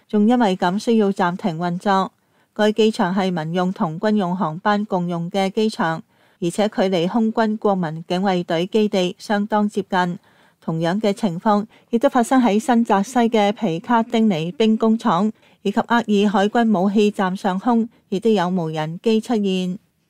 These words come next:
路透社報道，拜登政府針對通報目擊無人機數量與日俱增一事，只係淡化處理，表示大部分涉及有人駕駛飛機，同時強調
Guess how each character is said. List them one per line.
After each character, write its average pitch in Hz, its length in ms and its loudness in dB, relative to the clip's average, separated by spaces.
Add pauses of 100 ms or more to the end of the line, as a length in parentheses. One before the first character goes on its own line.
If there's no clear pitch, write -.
(160)
路 190 140 2
透 208 220 2
社 220 220 0
報 214 160 0
道， 202 280 0 (220)
拜 214 160 4
登 233 240 2
政 220 240 2
府 208 180 0
針 233 220 0
對 220 220 2
通 240 240 0
報 220 160 2
目 202 200 0
擊 233 220 2
無 180 160 2
人 170 280 -4
機 233 200 2
數 226 200 0
量 190 280 2
與 190 240 0
日 190 80 2
俱 233 300 0
增 226 240 2
一 220 80 2
事， 202 360 -2 (320)
只 220 120 2
係 196 260 4
淡 190 240 0
化 208 240 2
處 208 200 -4
理， 196 420 0 (260)
表 190 140 0
示 214 160 0
大 190 220 2
部 190 180 0
分 190 240 0
涉 220 160 -4
及 220 120 0 (100)
有 180 160 0
人 175 280 -2
駕 208 180 2
駛 202 240 0
飛 226 200 2
機， 226 340 2 (300)
同 180 180 -4
時 185 160 -2
強 175 280 -2
調 202 280 0